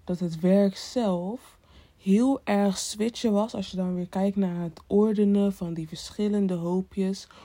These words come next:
Of ja, het was niet eens een hoopje toen. Het waren toen allemaal dingen die ik op verschillende plekken had. En die ik dus nu,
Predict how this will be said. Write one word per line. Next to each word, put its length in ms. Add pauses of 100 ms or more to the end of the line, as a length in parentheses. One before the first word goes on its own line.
(160)
Of 200
ja, 260
het 280
was 220
niet 240
eens 280
een 140
hoopje 360
toen. 200
Het 160
waren 280
toen 220
allemaal 460
dingen 300
die 120
ik 60
op 100
verschillende 500
plekken 400
had. 340 (540)
En 240
die 160
ik 100
dus 200
nu, 420